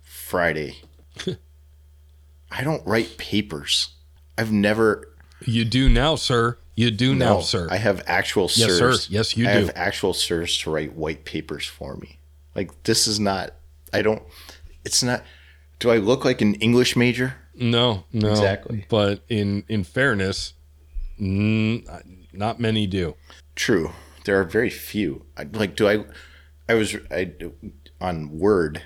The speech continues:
Speaker 1: you can go into the thing and it'll tell you, like, what grade level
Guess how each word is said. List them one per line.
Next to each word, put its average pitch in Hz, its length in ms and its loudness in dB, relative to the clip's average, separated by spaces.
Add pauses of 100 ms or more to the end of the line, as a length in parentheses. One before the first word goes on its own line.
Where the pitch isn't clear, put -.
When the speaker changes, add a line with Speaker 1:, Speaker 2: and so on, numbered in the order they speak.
(400)
Speaker 1:
you 104 120 -4
can 90 200 -6
go 90 260 2
into 90 240 -4
the 82 200 -6
thing 82 440 -4
and 76 80 -10
it'll 80 140 -6
tell 82 260 -4
you, 76 160 -4
like, 60 360 -12 (560)
what 90 220 -6
grade 80 380 -4
level 71 460 -8